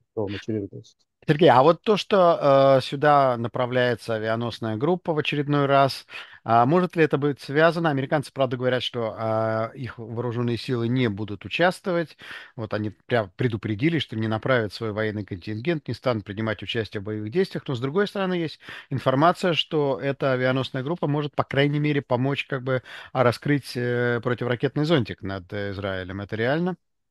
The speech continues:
Speaker 1: Да, да, это реально. Нет, э, как раз и я так понял, и американская позиция такая, что американцы не будут участвовать с точки зрения наступательного оружия.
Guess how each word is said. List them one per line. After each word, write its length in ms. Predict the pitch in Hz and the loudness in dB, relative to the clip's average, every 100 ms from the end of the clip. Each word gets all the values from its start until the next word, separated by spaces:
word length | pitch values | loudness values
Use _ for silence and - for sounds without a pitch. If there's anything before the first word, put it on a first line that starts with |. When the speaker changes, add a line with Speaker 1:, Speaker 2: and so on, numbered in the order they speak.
| _ _ _ _ | _ _ _ _
Speaker 1:
Да, 180 | - 139 | 4 4
да, 160 | 107 110 | 4 0
это 160 | - | 2
реально. 380 | 120 185 254 180 | 6 8 6 6
Нет, 300 | 131 123 101 | 4 2 2
э, 180 | 120 110 | 2 2
как 200 | 117 117 | 0 2
раз 280 | 135 110 - | 2 2 -2
и 80 | 113 | -2
я 220 | 117 143 | 2 2
так 180 | 143 120 - | 2 -4 -4
понял, 440 | 127 123 117 110 | -2 -2 -2 -4
и 140 | 107 107 | -4 -4
американская 640 | 110 110 117 113 - 120 | -2 -2 -2 -2 0 0
позиция 440 | 110 120 131 117 | 2 -2 0 0
такая, 460 | 113 110 120 113 107 | 0 2 2 4 0
что 180 | - 113 | -2 -2
американцы 540 | 113 113 123 110 107 | -2 -2 -2 -2 -4
не 80 | 110 | -4
будут 180 | 113 113 | -2 -4
участвовать 460 | - 113 - 110 | 0 0 0 -6
с 40 | - | -6
точки 220 | 104 - | -10 -6
зрения 300 | 104 117 113 | -2 0 0
наступательного 880 | 113 - - 214 214 135 117 113 110 | -2 -2 4 4 4 2 2 2 2
оружия. 440 | 98 92 123 123 | 0 -8 -12 -14